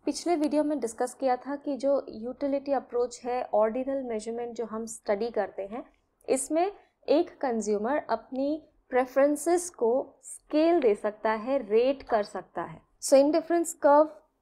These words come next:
को अल्टरनेटिवली हम कैसे लिख सकते हैं, ये जो है सेकंड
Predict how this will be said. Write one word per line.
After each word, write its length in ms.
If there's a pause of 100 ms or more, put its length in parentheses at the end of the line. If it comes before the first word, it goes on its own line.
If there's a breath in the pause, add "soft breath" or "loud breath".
(120)
को 200
अल्टरनेटिवली 1300
हम 220
कैसे 380
लिख 180
सकते 300
हैं, 160 (360)
ये 160
जो 120
है 140
सेकंड 540